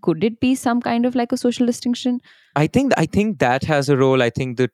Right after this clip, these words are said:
Speaker 2: time given to this case, hopefully with, you know, folks like us trying to give light to it. I'm sure that there are some great reporters out there from Times of India,
Speaker 1: Mm-hmm.
Speaker 2: India Today,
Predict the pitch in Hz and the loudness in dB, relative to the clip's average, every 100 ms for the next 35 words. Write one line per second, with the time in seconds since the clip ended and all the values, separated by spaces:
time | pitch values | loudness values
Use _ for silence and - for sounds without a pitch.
0 | - 113 113 123 120 117 113 107 113 107 | 0 0 0 -2 -2 0 -2 -2 0 2
1 | 120 - 117 113 - - 120 - - 139 | 0 0 0 0 -4 0 0 0 -4 0
2 | 131 127 113 113 101 110 107 101 - 123 | 0 0 0 0 -2 -2 -4 -4 -2 -2
3 | - - 123 - 120 - - 110 110 123 | -2 -2 -2 0 0 -2 -2 -2 -2 -2
4 | 127 135 - 131 143 190 180 127 135 127 | 0 0 0 0 0 0 0 0 0 2
5 | 123 139 131 131 110 120 123 - - 110 | 2 0 0 -2 -2 0 0 0 0 0
6 | 117 110 107 104 117 110 123 117 113 107 | 0 0 2 0 0 -2 -4 -6 -4 -4
7 | 117 - 113 110 107 107 107 113 110 107 | -6 0 2 4 2 2 0 0 0 0